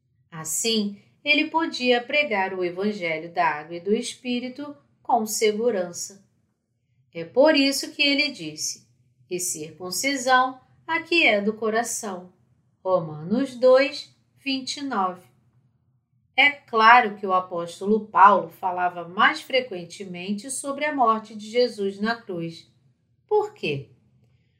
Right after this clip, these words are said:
Porque mesmo se Jesus tivesse realizado nossa circuncisão espiritual,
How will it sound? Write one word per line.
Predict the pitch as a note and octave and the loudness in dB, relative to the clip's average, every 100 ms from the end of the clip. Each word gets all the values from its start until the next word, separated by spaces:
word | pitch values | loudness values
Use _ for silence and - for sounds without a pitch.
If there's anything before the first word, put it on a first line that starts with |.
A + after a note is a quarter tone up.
| _ - | _ -6
Porque | E3+ E3 D#3+ | -6 -6 -10
mesmo | D3 E3+ A3 C#4 B3 | -4 4 4 4 -2
se | G#3+ - E3+ | -4 -4 -2
Jesus | F#3+ C4+ G#3+ E3+ D#3+ | 4 4 4 -4 -10
tivesse | - E3 D#3 D#3 - | -10 -6 -6 -4 -8
realizado | E3+ G#3+ B3 A3 F3+ E3 E3 D#3 D3+ | 2 4 4 2 -2 -2 -2 -2 -6
nossa | D#3 D#3+ A3 C4 G#3+ | -10 4 6 6 2
circuncisão | G3 F#3+ F3 F#3 F3 E3+ D#3 D#3+ D#3+ | -8 -8 -12 -12 -10 -10 -10 -12 -4
espiritual, | F3+ A#3 - - G3+ F#3 - E3 D#3+ D3+ D3 | 0 0 0 -10 -10 -10 -12 -4 2 2 0